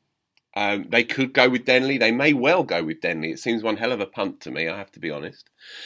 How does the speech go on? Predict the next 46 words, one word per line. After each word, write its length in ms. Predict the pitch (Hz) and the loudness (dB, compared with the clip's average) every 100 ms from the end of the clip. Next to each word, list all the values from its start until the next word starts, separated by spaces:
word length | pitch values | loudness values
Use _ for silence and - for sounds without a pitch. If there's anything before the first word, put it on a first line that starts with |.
| - - - | -18 -10 0
Uh, 200 | 92 - | 2 2
he's 140 | 90 | 0
made 220 | 104 98 | 2 0
some 140 | - 98 | 0 0
decent 360 | 131 139 135 | 2 2 2
runs 240 | 107 101 90 | 2 2 0
in 120 | 90 | -6
Division 340 | 87 90 85 | -6 -6 -6
Two, 320 | 78 87 90 107 | -8 -4 -4 -2
but 260 | 104 90 - | -2 -4 -6
it's 280 | - 85 - | -14 -12 -14
been 180 | - 104 | -6 -2
irregular 500 | 98 101 117 123 107 | 0 4 4 4 0
for 80 | 104 | 0
the 60 | 92 | -2
last 300 | 90 90 - | 0 -2 -4
few 140 | 82 | -4
years, 420 | 76 78 90 110 | -2 -2 -2 -4
and 80 | 110 | -4
it 60 | - | -2
seems 240 | 123 120 | 0 0
like 160 | 120 110 | 0 0
he 80 | 110 | 2
may 160 | 117 | 4
have 140 | 110 107 | 4 2
crept 340 | 120 - - | 0 -2 0
in, 360 | 95 101 110 - - | -2 -2 -6 -10 -10
having 200 | 120 110 | -4 -2
taken 320 | 123 113 117 | 2 2 0
a 40 | |
few 160 | 107 113 | -4 -4
tail-end 440 | - 117 113 110 | 0 0 2 0
batsmen's 480 | 113 110 - 107 101 | 0 -2 -2 -4 -4
wickets 380 | 113 107 117 - | -4 -2 -4 -4
with 80 | 110 | -6
his 120 | 113 | -4
leggers. 380 | 165 240 80 - _ - - - - - _ _ | -4 -4 -6 -10 _ -20 -16 -16 -16 -20 _ _
Uh, 280 | 120 127 127 - _ - | 4 6 6 4 _ 0
Moeen 340 | 147 208 214 | 4 6 8
is 160 | 151 139 | 6 4
the 80 | 120 | 2
best 260 | 151 143 143 | 2 2 0
number 200 | 131 110 | -2 -2
three 280 | - 123 | 2 4
out 280 | 117 143 - | 6 4 0
there 340 | 80 78 127 | -2 0 -2